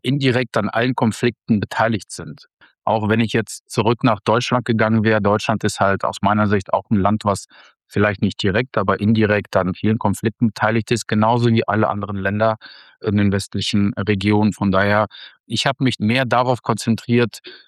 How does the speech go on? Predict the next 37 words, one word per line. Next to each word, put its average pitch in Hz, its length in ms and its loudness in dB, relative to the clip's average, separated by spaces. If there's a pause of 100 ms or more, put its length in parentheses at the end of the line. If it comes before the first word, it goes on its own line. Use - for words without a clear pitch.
(240)
was - 560 -2
für - 220 -2
mich 151 220 0
persönlich 139 500 2
wichtig 127 460 0
ist, 120 200 -2
also 98 200 0
was 95 160 -2
meine 95 200 2
Karriere 120 460 2
angeht, 107 400 0
dass - 160 -2
ich 98 140 -12
m-, 104 120 -6 (160)
mich 98 320 0
professionell 104 720 0
entwickeln 131 560 -2
kann 131 320 0 (300)
und 95 200 -2
die 107 120 2
Ziele 113 300 2
erfüllen 107 340 2
kann, 104 180 2
die 98 80 2
ich - 140 -4
mir 98 80 2
selber 95 280 0
gesetzt 95 400 -2
habe. 127 300 2
Ich 101 100 -4
bin 104 140 0
da 95 140 2
sehr, 95 280 0
sehr 101 160 0
anspruchsvoll. 113 600 -2
Das 95 180 -6
war 87 240 0